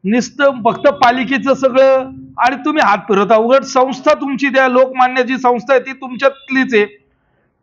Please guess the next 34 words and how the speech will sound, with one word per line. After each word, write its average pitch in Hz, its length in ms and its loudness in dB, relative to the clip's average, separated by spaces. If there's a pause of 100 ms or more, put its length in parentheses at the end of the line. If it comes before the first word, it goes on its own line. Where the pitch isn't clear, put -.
(180)
त्याचे 220 340 2
पैसे 262 340 0
जे 277 120 2
मिळणार 269 380 0 (400)
त्याच्यातले 277 400 2
तुम्ही, 285 280 -2
बरं, 294 200 4
पालिकेकडून, 285 1160 0
पालिकेला 285 560 2
एक 285 200 2
रुपया 294 280 0
नाही 285 120 0
भेटणार 247 340 2
याच्यातून 196 440 0 (520)
फायदा. 180 260 4 (580)
जे 220 80 2
profit 262 520 0
share 262 340 2
आहे 147 100 -2
त्यातून 269 540 -2
पाच - 340 0
टक्के 285 280 -2
तुम्ही 285 160 0
देणार 262 260 2
आहे 233 60 4
पालिकेला 233 600 0
फक्त. 185 260 -4 (680)
आणि 233 200 0
हे 262 180 2
एमआरआयचे 277 640 2
जे 269 140 2
पण 294 220 -4
विषय 285 220 -2
होतील 269 360 -2